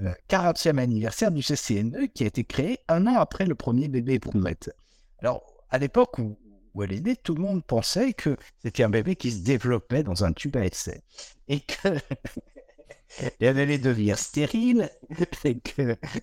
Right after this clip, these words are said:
<laughs> elle allait avoir des problèmes affectifs terribles. C'est, c'est, c'est, c'était effrayant, hein, ça inquiétait tout le monde. Et puis, depuis, ce dont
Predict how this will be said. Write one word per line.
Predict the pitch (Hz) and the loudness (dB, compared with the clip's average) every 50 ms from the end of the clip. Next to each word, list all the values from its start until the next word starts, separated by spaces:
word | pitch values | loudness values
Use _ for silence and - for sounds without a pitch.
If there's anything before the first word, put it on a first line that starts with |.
| - - | -6 -4
<laughs> | 139 - - - - _ - | -4 -2 -2 -4 -6 _ -6
elle | 127 - - 113 117 | -8 -2 0 0 2
allait | 113 110 113 113 117 - _ - 165 156 143 131 - 104 - _ _ _ _ | 4 2 2 0 -2 -4 _ -6 -6 -4 -4 -6 -10 -12 -12 _ _ _ _
avoir | - 95 107 123 123 | -4 0 2 4 4
des | 127 123 | 4 4
problèmes | 95 - 107 117 113 120 123 113 | 2 2 2 2 2 2 2 0
affectifs | 110 107 - 113 95 - - 170 160 - | 0 0 0 0 -2 0 -2 -6 -6 -2
terribles. | - 120 104 - 151 196 180 131 107 - - - - _ | 0 0 2 2 2 0 0 -2 -4 -6 -8 -14 -20 _
C'est, | - - - - | -14 -14 -12 -10
c'est, | - - - - 80 87 98 | -10 -6 -4 -2 -2 -2 -2
c'est, | - - 98 92 - 55 | -4 -4 -4 -4 -4 -6
c'était | - - - 95 - - 180 | -8 -6 -4 -4 -4 -2 -2
effrayant, | 165 - - - 165 226 311 302 214 143 170 | -4 -2 -2 -2 2 4 4 2 2 0 -2
hein, | 220 220 131 107 95 | -4 -2 -2 -2 -2
ça | - - - 90 85 92 | -2 -2 -2 -2 -2 -2
inquiétait | 90 - - 113 107 - 175 | -4 -4 -4 -4 -2 -2 -4
tout | - - 127 | -2 0 -2
le | 104 | -2
monde. | 85 - - | -2 -4 -8
Et | - - | -10 -8
puis, | - 160 151 127 - _ _ _ _ _ _ - _ - | -4 -4 -4 -4 -6 _ _ _ _ _ _ -20 _ -12
depuis, | 107 107 - 151 220 247 | -10 -8 -6 -2 -2 -2
ce | 190 - 131 | 0 -2 -2
dont | 104 107 95 | -2 -2 -2